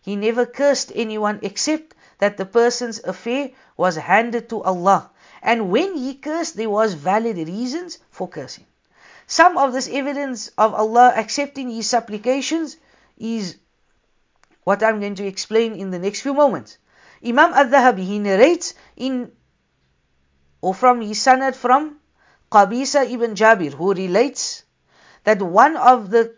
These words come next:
our cousins sarcastically commented about him on the day of Qadisiyah, "Have you not seen how Allah sent his help while Sa'd was holding the door of Qadisiyah?"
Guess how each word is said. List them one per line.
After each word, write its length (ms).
our 160
cousins 460
sarcastically 720
commented 680
about 400
him 160
on 180
the 80
day 260
of 220
Qadisiyah, 640
"Have 240
you 80
not 180
seen 440
how 140
Allah 360
sent 280
his 180
help 280
while 180
Sa'd 420
was 180
holding 460
the 80
door 360
of 220
Qadisiyah?" 720